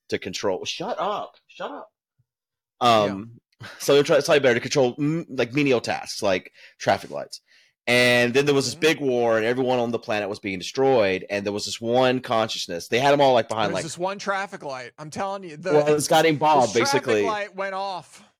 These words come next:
Speaker 1: And these, these guys were like, "I'm gonna launch you into space, and I'm gonna remove all your restrictions before I do," 'cause they had, like, restrictions on what they could and couldn't do, b-, like, in the
Speaker 2: Who?
Speaker 1: programming. The, this one, like, one, one scientist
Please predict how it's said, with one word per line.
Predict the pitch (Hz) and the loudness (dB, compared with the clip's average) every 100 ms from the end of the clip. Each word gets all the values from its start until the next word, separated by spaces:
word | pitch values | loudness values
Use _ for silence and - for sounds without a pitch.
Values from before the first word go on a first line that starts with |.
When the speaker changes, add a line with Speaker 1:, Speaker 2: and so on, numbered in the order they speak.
| - | -10
Speaker 1:
And | 131 131 120 | -8 -6 0
these, | 135 - | 0 0
these | 127 123 | -4 2
guys | 123 117 | 2 2
were | |
like, | 120 - | 0 0
"I'm | 139 | 2
gonna | 139 | 4
launch | 131 135 | 4 2
you | - | 0
into | 117 110 | -2 -2
space, | 120 107 - | 2 0 0
and | 104 | -4
I'm | |
gonna | 107 | -2
remove | 110 110 110 113 | -2 0 0 0
all | 107 104 113 113 | 0 2 4 2
your | 110 | 0
restrictions | 101 98 - 104 - 92 90 | -4 -6 -4 -6 -4 -6 -6
before | - 90 98 | -12 -8 -4
I | 90 | -4
do," | |
'cause | 87 | -2
they | 101 | 0
had, | 117 | 2
like, | 104 90 | 0 -4
restrictions | 101 - 107 98 90 | -8 -6 -8 -6 -6
on | 92 | -6
what | 82 | -6
they | 92 | -8
could | - 92 | -8 -10
and | 95 | -8
couldn't | 104 90 | -10 -8
do, | 92 95 | -6 -6
b-, | 90 82 _ - | -8 -14 _ -10
like, | 87 80 _ | -10 -10 _
in | - 285 | -8 -6
the | 151 | -4
Speaker 2:
Who? | |
Speaker 1:
programming. | 101 95 104 104 110 110 _ - - - _ | -4 -4 -4 -4 -8 -12 _ -20 -20 -20 _
The, | 98 107 104 92 - - | 2 4 2 -2 -10 -8
this | 120 117 | -4 0
one, | 135 131 - - | 2 2 -2 -6
like, | 107 127 | -4 2
one, | 135 147 143 | 4 4 4
one | 156 | 2
scientist | 151 139 123 110 98 87 - - | 2 0 0 0 -4 -8 -10 -20